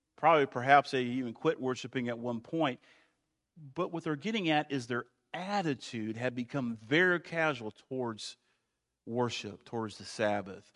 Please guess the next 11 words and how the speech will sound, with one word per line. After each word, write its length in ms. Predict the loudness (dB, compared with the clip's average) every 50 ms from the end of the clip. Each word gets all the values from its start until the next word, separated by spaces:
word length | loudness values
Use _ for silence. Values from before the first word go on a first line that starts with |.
| -20 -20 -12 0 8
They 100 | 10 10
were 120 | 10 10
treating 380 | 8 4 4 6 6 8 8 6
it 200 | 4 2 2 -4 -14 -2
like 200 | 8 8 8 10
a 80 | 8 6
day 220 | 10 10 10 10
like 240 | 12 10 8 8 6
any 200 | 0 2 4 6
other 140 | 6 4 4
day. 560 | 4 10 12 12 12 12 12 10 6 0 -8